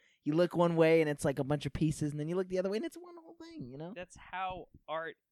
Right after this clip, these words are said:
Speaker 2: works. You
Speaker 1: Yeah.
Speaker 2: can't have just regular art anymore.
Speaker 1: Right.
Speaker 2: It's gotta be progressive.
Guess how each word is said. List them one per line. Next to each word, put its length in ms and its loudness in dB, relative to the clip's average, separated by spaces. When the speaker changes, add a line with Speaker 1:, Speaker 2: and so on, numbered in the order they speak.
Speaker 2:
works. 560 -14
You 180 -4
Speaker 1:
Yeah. 80 2
Speaker 2:
can't 280 -2
have 120 -16
just 140 -20
regular 380 -12
art 180 -14
anymore. 380 -20
Speaker 1:
Right. 320 -8
Speaker 2:
It's 120 -20
gotta 160 -14
be 540 -16
progressive. 500 -14